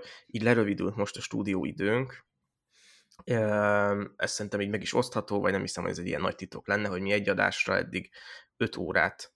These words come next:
szántunk az életünkből, tehát öt órát voltunk a stúdióban, és most ez ilyen munkaokok miatt, ö, négy órára redukálódott le, ami,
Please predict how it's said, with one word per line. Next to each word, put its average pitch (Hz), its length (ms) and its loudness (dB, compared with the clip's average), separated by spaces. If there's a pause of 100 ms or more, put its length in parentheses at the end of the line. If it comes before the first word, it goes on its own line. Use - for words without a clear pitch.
szántunk 92 560 -4
az 104 100 -2
életünkből, 107 680 2
tehát 110 180 -4
öt - 160 -4
órát 90 260 2
voltunk 95 380 -2
a - 40 -12
stúdióban, 113 760 2 (360)
és - 140 -12
most 104 280 -4
ez 101 240 0
ilyen - 200 -4
munkaokok - 720 -6
miatt, 113 380 2 (360)
ö, 104 100 -2 (880)
négy 104 400 -2
órára - 600 -2
redukálódott 71 800 -6
le, 117 340 0 (440)
ami, 98 640 0